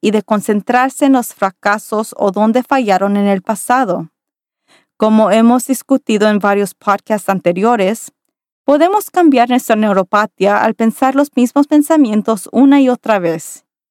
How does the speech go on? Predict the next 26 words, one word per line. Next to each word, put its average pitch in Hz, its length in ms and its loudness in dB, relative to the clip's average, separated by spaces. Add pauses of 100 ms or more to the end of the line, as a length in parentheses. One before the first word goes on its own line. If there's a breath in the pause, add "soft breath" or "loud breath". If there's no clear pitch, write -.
Y 254 80 4
aquí 285 300 0
también. 190 640 -2 (720)
Algunos 220 520 0
estudios 226 460 0
sugieren 196 600 -2
que 196 120 -4
hacer 220 440 -2
un 254 280 2
hábito 277 460 0
de 208 100 -4
quejarse 196 580 -4
puede 254 480 0 (380)
reprogramar 208 880 0
el 277 140 0
cerebro 226 540 0
para 202 240 0
que - 140 -6
la 190 120 2
orientación 190 840 0
de 254 80 2
pensamiento 196 760 -2
de 185 100 -2
quejarse 180 600 -4
se 226 140 -2
arraiguen. 226 680 -2